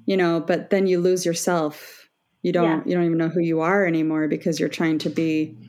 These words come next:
Speaker 1: small so your husband can shine. And so they
Speaker 2: Mm-hmm.
Speaker 1: can, you know, you can support them in their calling. And there's no, there's no credit to the women. There's no,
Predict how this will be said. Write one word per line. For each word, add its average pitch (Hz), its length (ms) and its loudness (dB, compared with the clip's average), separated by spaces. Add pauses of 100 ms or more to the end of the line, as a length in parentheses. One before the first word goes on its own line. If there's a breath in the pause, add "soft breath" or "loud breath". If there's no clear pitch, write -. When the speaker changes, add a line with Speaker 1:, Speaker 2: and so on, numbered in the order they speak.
(380 loud breath)
Speaker 1:
small 190 540 0
so - 160 -2
your 165 160 0
husband 170 420 -2
can 156 160 0
shine. 175 680 0 (680 soft breath)
And 240 140 2
so 226 120 2
they 165 160 4
Speaker 2:
Mm-hmm. 151 60 -4
Speaker 1:
can, 165 480 0
you 185 80 0
know, 165 80 2
you 160 100 0
can 170 160 0
support 175 340 -2
them 165 120 2
in 160 80 2
their 151 120 0
calling. 175 680 0 (840 soft breath)
And 170 540 2 (420)
there's 196 300 2
no, 196 400 2
there's 196 220 0
no 196 100 0
credit 180 640 0 (200)
to 170 300 0
the 160 100 0
women. 156 440 0 (260)
There's 175 200 -2
no, 170 480 0